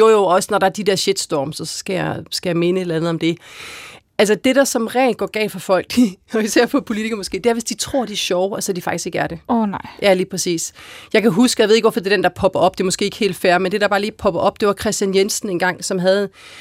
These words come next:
Speaker 1: der var en historie om, at de her, jeg, og igen, jeg kan faktisk ikke helt huske tallet, men det var i hvert fald noget med plasteret. Der var en historie i Sverige om, at det var hudfarvet, eller når vi kaldte det
Speaker 2: Ja.
Speaker 1: hudfarve, så diskriminerende, hvilket jeg faktisk synes er en helt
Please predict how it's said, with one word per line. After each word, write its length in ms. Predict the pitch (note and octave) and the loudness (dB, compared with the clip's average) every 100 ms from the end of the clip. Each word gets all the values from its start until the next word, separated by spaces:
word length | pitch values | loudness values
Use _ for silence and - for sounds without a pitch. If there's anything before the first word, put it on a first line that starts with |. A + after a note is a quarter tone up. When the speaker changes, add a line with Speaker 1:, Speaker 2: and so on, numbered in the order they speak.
| - - | -6 0
Speaker 1:
der 60 | |
var 140 | F#3+ G#3 | 2 0
en 60 | |
historie 420 | G3+ - G#3 G3+ F#3 | -2 -4 -2 0 0
om, 140 | E3+ | -2
at 140 | E3 | -6
de 80 | F#3 F3+ | -8 -2
her, 240 | F#3 D#3 - - _ - - _ | -2 -2 -6 -16 _ -20 -20 _
jeg, 100 | G3 G3 _ _ - | -6 -6 _ _ -2
og 80 | F3+ | 2
igen, 220 | F3+ F3+ | 4 4
jeg 100 | F3 | 2
kan 100 | F#3+ | 0
faktisk 200 | F#3+ F#3+ | 0 0
ikke 140 | - | -4
helt 160 | G#3+ E3 | -6 -6
huske 180 | F#3 - | -8 -4
tallet, 180 | D#3+ | -2
men 60 | D#3+ | 0
det 60 | F#3+ | -2
var 40 | |
i 20 | |
hvert 80 | A3 | 0
fald 60 | A#3+ | 2
noget 120 | B3 | 2
med 100 | A#3 | 0
plasteret. 540 | - G#3+ - - F3 | 0 -2 -2 -4 -2
Der 40 | F3+ | -2
var 80 | |
en 60 | G3+ | -2
historie 340 | G3 A3+ G3+ | -2 -2 -2
i 40 | F3 | -2
Sverige 420 | - G#3 G3+ D#3 | 0 2 2 0
om, 140 | E3+ | -4
at 120 | - G3 | -4 -2
det 80 | |
var 240 | F3 E3 - _ _ - | -2 -2 -6 _ _ -4
hudfarvet, 600 | G#3+ G#3+ - F3 D3+ E3+ | -2 -2 -2 0 2 2
eller 120 | D#3+ | 0
når 20 | |
vi 60 | E3 | -2
kaldte 300 | - G#3+ F3+ | -2 -2 2
det 60 | C4 | 2
Speaker 2:
Ja. 80 | |
Speaker 1:
hudfarve, 320 | A3+ - E3 D#3+ | 2 2 0 0
så 120 | G3+ | -4
diskriminerende, 680 | A3+ - A#3+ B3 D4+ G#3 A#2+ - _ _ | -6 -6 -2 2 2 2 -2 -12 _ _
hvilket 140 | F#3 G3 | -2 0
jeg 80 | - | 2
faktisk 220 | F3+ F#3 | 0 -2
synes 200 | G3 - | -6 -6
er 100 | F3+ | -4
en 100 | E3 | -4
helt 380 | - B3+ D#3+ | -2 -2 -2